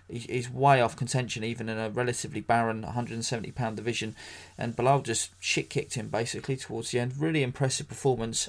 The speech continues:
and a nice stoppage there on the feet. There's no need for him to be getting banjoed multiple times, dropped, you know, ground and pounded in the, into submission.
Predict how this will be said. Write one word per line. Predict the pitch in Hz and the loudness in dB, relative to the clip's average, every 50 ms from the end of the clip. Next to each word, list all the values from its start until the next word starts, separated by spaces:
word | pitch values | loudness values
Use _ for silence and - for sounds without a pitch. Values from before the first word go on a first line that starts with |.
| - | 4
and | - 160 180 190 165 165 165 | 6 8 8 8 8 6 6
a | 175 | 4
nice | 175 170 180 185 196 185 - - - - - - - - - - - - - - - - - | 6 8 10 10 10 10 8 8 8 8 6 4 0 -6 -20 -20 -20 -20 -20 -20 -20 -16 -4
stoppage | - - - - - 196 185 - 185 147 135 - - | 2 4 6 8 8 6 4 6 4 4 4 4 4
there | 127 117 113 107 101 104 - - - - - - - - - - | 4 6 6 6 4 2 -2 -14 -20 -20 -20 -20 -20 -20 -10 0
on | 127 143 151 | 4 4 6
the | 156 143 | 6 4
feet. | - - 165 143 120 95 - - | 6 8 8 8 8 6 4 0
There's | 104 117 - - | 0 0 2 2
no | 151 151 | 2 2
need | 151 147 147 143 139 | 4 6 4 4 6
for | - 139 | 4 4
him | 131 131 | 4 4
to | 123 | 4
be | 131 127 | 4 4
getting | 131 120 135 131 | 4 4 2 4
banjoed | - 143 131 131 127 123 127 120 120 120 120 - | 4 4 6 6 4 4 6 6 6 4 0 0
multiple | 123 135 135 131 - - - 123 | 2 2 4 2 2 -2 -4 -4
times, | 110 - - 120 120 123 120 117 - | -2 2 2 4 4 4 2 -2 -4
dropped, | - - 139 127 - - - - - - - - - - - - - | 2 4 4 4 4 0 -8 -10 -10 -14 -18 -18 -18 -18 -20 -18 -10
you | - 123 123 | -4 0 4
know, | 120 113 117 | 4 4 4
ground | 113 - - 135 139 135 131 | 4 4 4 6 6 6 4
and | 120 123 | 0 0
pounded | 135 127 127 127 120 117 113 | 0 0 2 2 0 0 0
in | 117 117 117 117 | 0 -2 0 2
the, | 110 110 104 - | 2 0 0 -2
into | - 127 123 120 - 117 | -4 -4 -4 -2 -2 -2
submission. | - - 127 110 113 117 117 110 - - 120 113 113 | 2 2 2 2 2 2 0 0 0 0 -2 -2 -4